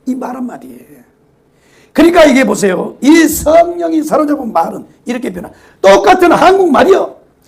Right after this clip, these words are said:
지금까지 우리가 방언으로 막 샤바샤바샤바 하는 게 방언으로 하는 게 아니고, 어? 방언으로 말하는 것만 성령이 사로잡은 게 아니고, 그거는 방언으로 하는 거는, 물론 예언으로 하는 건 사람한테 하는 거지만,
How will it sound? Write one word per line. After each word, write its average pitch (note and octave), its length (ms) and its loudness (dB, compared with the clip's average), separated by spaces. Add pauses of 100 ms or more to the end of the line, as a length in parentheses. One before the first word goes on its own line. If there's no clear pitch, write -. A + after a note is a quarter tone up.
(160)
지금까지 E4 400 2
우리가 D4+ 260 2
방언으로 D#4+ 400 2
막 - 280 -2
샤바샤바샤바 D#3 600 -8
하는 C4 140 -2
게 G#3+ 60 -6
방언으로 D#4 360 0
하는 C4+ 160 0
게 A#3 80 -6
아니고, G#3 460 -14 (360)
어? - 380 -2 (120)
방언으로 E4+ 640 2
말하는 C#4 400 2
것만 A#3+ 240 -2
성령이 D4 380 -6
사로잡은 A#3 380 -6
게 F3+ 80 -14
아니고, - 360 -14 (280)
그거는 C4+ 480 2
방언으로 B3 460 -2
하는 G#3 200 -2
거는, G#3 260 -4 (240)
물론 A#3 360 2
예언으로 B3+ 400 2
하는 A3 180 2
건 G3 80 -2
사람한테 A3+ 480 -2
하는 B3 180 2
거지만, F#3+ 520 -2